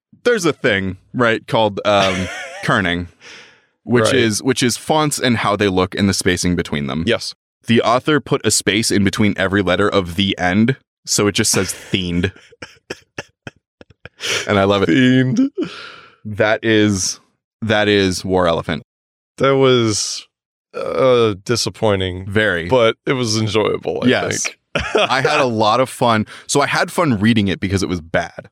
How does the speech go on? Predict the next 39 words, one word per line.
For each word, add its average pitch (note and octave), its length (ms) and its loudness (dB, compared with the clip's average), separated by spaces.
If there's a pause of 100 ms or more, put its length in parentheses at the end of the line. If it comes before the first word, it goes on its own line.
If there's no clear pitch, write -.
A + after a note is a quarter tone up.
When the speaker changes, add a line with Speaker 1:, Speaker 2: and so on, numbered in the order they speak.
Speaker 2:
Yeah. G#2 460 2 (160)
Speaker 1:
And A2+ 100 0
I A2 60 2
had A2 240 -2
fun G#2+ 260 -2
recounting F#2+ 560 -2
it - 160 -4
because F2+ 280 -4
it - 80 -4
was E2+ 140 -4
bad. E2+ 560 -2
<laughs> F#5+ 60 -8 (1500)
Speaker 2:
It, D3+ 140 -2
it D#3+ 140 0
just, E3+ 300 -2
uh, D3+ 180 4
hit D#3+ 180 2
me A#2+ 160 2
how A2 180 2
he A#2+ 100 4
was A2+ 120 2
able A#2+ 220 4
to G#2+ 300 2 (180)
get A#2+ 140 2
all A#2 100 4
the A2 80 0
visions A2+ 400 0
from G#2+ 140 -4
the F#2+ 80 -2
past. G#2 540 -4 (420)
'Cause - 140 -10
elephants A#2+ 340 -2
don't B2 160 -2
forget. A#2 340 -8 (280)
Speaker 1:
<gasps> C#4+ 680 2
Oh E3 180 2
my A2+ 200 0
God. D3+ 520 0
Speaker 2:
Ah! G4+ 680 -2